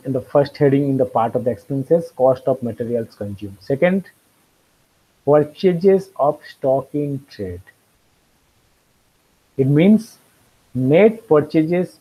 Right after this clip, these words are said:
of goods for trading purposes, means generally the company purchases finished goods for trading purposes. Thus, it,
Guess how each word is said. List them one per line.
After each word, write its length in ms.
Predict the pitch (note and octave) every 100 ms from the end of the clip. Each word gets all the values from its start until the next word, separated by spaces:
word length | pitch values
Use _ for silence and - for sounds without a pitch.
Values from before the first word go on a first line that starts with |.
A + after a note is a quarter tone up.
| -
of 180 | C3+ - A#2+
goods 380 | B2+ D3 E3 - -
for 220 | C#3 C#3 -
trading 480 | - D#3+ E3+ G3 G3
purposes, 720 | - C#3 - A#2 A2 G#2+ G2
means 320 | C3+ E3 D3+ B2
generally 380 | D#3 E3 E3+
the 120 | F3+ E3+
company 640 | E3 D3+ D3 D#3+ E3+ F3+ - _ _ _ _ _
purchases 760 | - B2+ B2+ D#3 D3 D#3+ E3 - _ _ _ _ _ _ -
finished 480 | - F3+ G3+ G#3+ - C3+
goods 340 | B2 E3 E3 -
for 240 | - D3+ D3 _
trading 380 | D3 D3+ D#3+ D#3+
purposes. 480 | C#3+ B2 - F2+ - _ _ _ _ _ _ _ _ _ _ _ _ _ _ _ _ _ -
Thus, 440 | C3 F3 G#3 G#3 -
it, 260 | E3 E3